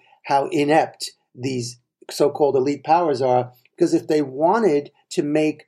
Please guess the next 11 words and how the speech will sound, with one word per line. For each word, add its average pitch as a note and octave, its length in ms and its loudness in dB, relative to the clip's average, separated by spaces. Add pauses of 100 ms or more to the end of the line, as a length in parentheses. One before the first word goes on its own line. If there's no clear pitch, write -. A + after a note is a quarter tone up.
(100)
radicals C#3+ 800 0 (160)
look E3+ 480 0 (140)
like D3 240 0
lunatics, D#3+ 560 0
they D3 100 2
would D3 140 0
invite D3+ 380 0
them E3 140 -2
onto B2+ 240 -4
the B2 100 -4
show." B2 420 -2